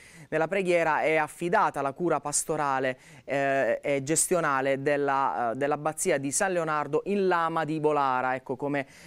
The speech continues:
è meglio, eh, specificare. Nel corso di questa, eh, puntata, poi, subito dopo l'intervista a Don Fabrizio, che ci spiegherà, eh,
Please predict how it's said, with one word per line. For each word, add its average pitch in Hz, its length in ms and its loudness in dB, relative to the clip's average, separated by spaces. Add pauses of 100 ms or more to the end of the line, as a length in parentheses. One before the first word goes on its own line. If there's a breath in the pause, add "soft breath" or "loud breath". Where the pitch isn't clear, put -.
è 135 140 0
meglio, 151 520 2
eh, 139 240 0
specificare. 135 880 -2 (220 loud breath)
Nel 160 160 -2
corso 277 320 2
di 208 100 2
questa, 185 520 2
eh, 151 180 0
puntata, 156 560 -2
poi, 143 220 0
subito 175 340 0
dopo 160 200 0
l'intervista 151 560 -4
a - 20 -2
Don 147 200 -4
Fabrizio, 151 540 -4
che 131 220 -2
ci - 120 -10
spiegherà, 139 760 0
eh, 123 100 -4